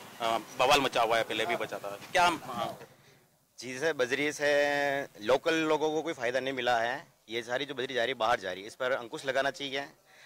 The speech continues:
Speaker 2: और आने वाले समय अगर ऐसे ही अगर बजरी का दोहन होता रहा तो आने वाले समय में यहाँ के स्थानीय लोगों को काफ़ी दिक्कतें का सामना करना पड़ेगा। और दूसरी बात मैं ये कहना चाहूँगा, चित्तौड़गढ़ जिले में रास में एक ऐसा उपखंड है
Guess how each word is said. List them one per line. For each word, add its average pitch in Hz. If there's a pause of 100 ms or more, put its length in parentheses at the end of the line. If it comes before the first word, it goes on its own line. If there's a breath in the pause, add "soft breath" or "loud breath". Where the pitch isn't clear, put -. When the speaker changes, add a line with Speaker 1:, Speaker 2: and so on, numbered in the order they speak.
(240 loud breath)
Speaker 2:
और 107
आने 139
वाले 165
समय 160
अगर 156
ऐसे 151
ही 185
अगर 175 (920)
बजरी 143
का 160
दोहन 156
होता 139
रहा 117 (100)
तो -
आने 139
वाले 175
समय 160
में 165
यहाँ 143
के 170
स्थानीय 165
लोगों 156
को 156
काफ़ी 147
दिक्कतें 135
का 160
सामना 123
करना 110
पड़ेगा। 87 (420 loud breath)
और 131
दूसरी 151
बात 180
मैं 180
ये 185
कहना 170
चाहूँगा, 151 (340 loud breath)
चित्तौड़गढ़ 202
जिले 180
में 180
रास 143
में 190
एक 175
ऐसा 175
उपखंड 180
है 113